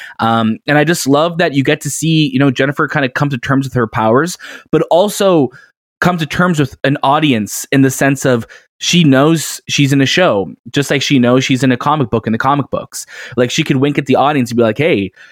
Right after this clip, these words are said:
this is what's going on. I know you're here for all the other stuff, but let me, let me give you the good so you could actually pay attention, 'cause this is a legal show. And I like that the show acknowledges that. And I think that's really fresh, and I think that's really fun. And like you said, Shay, the show does, uh, I think, a great job, especially when you have,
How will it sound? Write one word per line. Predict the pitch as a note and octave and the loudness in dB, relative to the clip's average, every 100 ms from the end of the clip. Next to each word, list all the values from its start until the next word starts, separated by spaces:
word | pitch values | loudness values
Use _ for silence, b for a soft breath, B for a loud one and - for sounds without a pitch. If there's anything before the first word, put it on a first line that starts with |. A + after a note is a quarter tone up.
| B _ - | B _ -4
this | C#3+ F#3 | -2 2
is | F3 | 0
what's | F3+ | 2
going | E3+ F3 F3+ | 0 2 2
on. | E3+ | 2
I | B2 | 2
know | C3+ | 2
you're | E3 E3 | 4 2
here | F3 F3+ | 2 0
for | E3 D#3 | 2 2
all | D3+ | 2
the | C#3+ | 2
other | F3+ | 2
stuff, | D#3 B2 A#2 - | 0 -2 -2 -2
but | A2+ | 0
let | B2+ | 2
me, | D3+ D#3 C#3+ B B | 2 0 -2 B B
let | D#3 | 2
me | A3+ | 2
give | D#3 F#3 | 2 0
you | F#3+ | 2
the | D#3+ | 0
good | C#3+ F#3 D#3 | 0 0 0
so | C#3+ | 0
you | C#3 | 0
could | D3+ | 0
actually | C#3+ C#3 C3 | 0 0 0
pay | C#3+ | 0
attention, | B2+ C#3+ C3 A#2 | 0 -2 -2 -2
'cause | A#2+ A#2 | -2 -2
this | C3 | 0
is | D3+ | 2
a | |
legal | D#3+ G#3+ E3 | 2 2 2
show. | B2 A#2 F2+ - B B B | 2 0 -2 -6 B B B
And | D3 | 2
I | |
like | C#3+ D3+ | 2 2
that | E3+ | 0
the | D#3 | 0
show | D3 D3+ B2+ | 0 2 0
acknowledges | A#2 A#2 C#3 C#3 A2 G2+ | 2 2 2 2 -2 -2
that. | G2 | -2
And | G#2 | 0
I | A2 | 0
think | - C3 | 0 0
that's | C3 | 2
really | B2+ B2 | 2 2
fresh, | A2 B2+ A#2+ - | 0 -2 -2 -2
and | A2 | -4
I | |
think | A2+ | -2
that's | A2+ - | -2 -2
really | A2+ G#2+ | -2 -2
fun. | - D#3 B2 G#2 - _ _ _ _ - | -2 -2 0 -2 -6 _ _ _ _ -4
And | D3 | 0
like | C#3+ C3+ | 0 0
you | |
said, | B2+ E3 | 0 -2
Shay, | - A#2+ G2+ - B B B | 0 0 0 -6 B B B
the | C#3+ | -2
show | F3+ E3 | 0 2
does, | D#3+ C3+ - - - | 0 -2 -4 -6 -2
uh, | B2+ A2+ | 0 0
I | C3 | 0
think, | D#3 | 0
a | C3 | 0
great | - C#3 F3 | 0 0 0
job, | - A2+ A2 | 0 0 0
especially | - C3 B2+ B2 | 0 -2 0 2
when | A#2 | 4
you | A#2 | 2
have, | B2+ A#2 | 0 -2